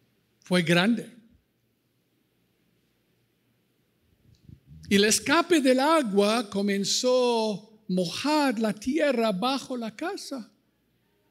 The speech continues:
Entonces Chuy me dijo, "Mira, tiene una fuga aquí. ¿Qué quieres? ¿Que, que ponemos una parche o, parche o, o puedes comprar otro cisterna?" Bueno,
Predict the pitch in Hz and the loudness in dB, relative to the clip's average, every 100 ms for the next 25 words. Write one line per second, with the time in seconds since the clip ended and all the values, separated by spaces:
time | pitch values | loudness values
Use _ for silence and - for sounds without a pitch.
0 | _ _ _ _ _ _ _ _ _ _ | _ _ _ _ _ _ _ _ _ _
1 | _ - 202 202 - 262 262 233 220 247 | _ -2 0 0 2 4 4 6 6 4
2 | 214 214 208 240 143 - - - 220 269 | 4 2 4 4 2 -4 -18 -8 -2 0
3 | 277 254 208 - 294 277 226 185 - 294 | 2 4 2 0 -2 0 0 -2 0 2
4 | 269 240 - - - _ - - - _ | 4 2 -4 -20 -20 _ -20 -20 -20 _
5 | _ - _ _ _ _ _ - 240 247 | _ -20 _ _ _ _ _ -2 2 4
6 | 247 185 135 - 165 143 - - 180 156 | 4 4 -2 -2 -2 -2 -12 -6 -4 -4
7 | 135 175 190 208 226 220 220 185 - 190 | -4 -6 -2 -4 -4 -2 0 -2 -2 -2
8 | 233 - 285 320 226 139 - _ 185 220 | -2 -4 -6 -4 -6 -8 -14 _ -6 -4
9 | - 311 262 185 156 - - _ - 185 | -2 -4 0 0 0 -6 -20 _ -4 0
10 | 175 156 - _ _ _ _ 175 170 180 | 0 -4 -10 _ _ _ _ -6 -4 -4
11 | - 175 180 180 175 190 185 180 175 165 | -4 -6 -2 0 0 -2 -2 -2 -2 -2
12 | - 185 - 349 330 247 175 _ _ _ | -4 -4 -2 -4 -4 -6 -8 _ _ _
13 | _ _ _ _ _ _ _ _ _ _ | _ _ _ _ _ _ _ _ _ _
14 | _ _ _ _ _ - 233 269 277 | _ _ _ _ _ 0 2 4 0